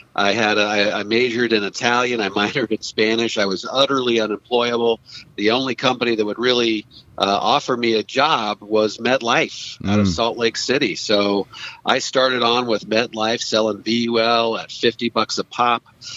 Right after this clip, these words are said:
Speaker 1: uh, fifty dollars a month to all my, uh, my cohorts that were also, uh,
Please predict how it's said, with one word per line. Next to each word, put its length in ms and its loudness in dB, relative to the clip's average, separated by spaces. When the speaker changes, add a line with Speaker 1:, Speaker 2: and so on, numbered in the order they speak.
Speaker 1:
uh, 200 0
fifty 280 0
dollars 380 2
a 40 -4
month 300 0
to 100 -4
all 120 4
my, 320 0
uh, 240 -2
my 240 -6
cohorts 680 -2
that 200 0
were 160 0
also, 560 0
uh, 280 2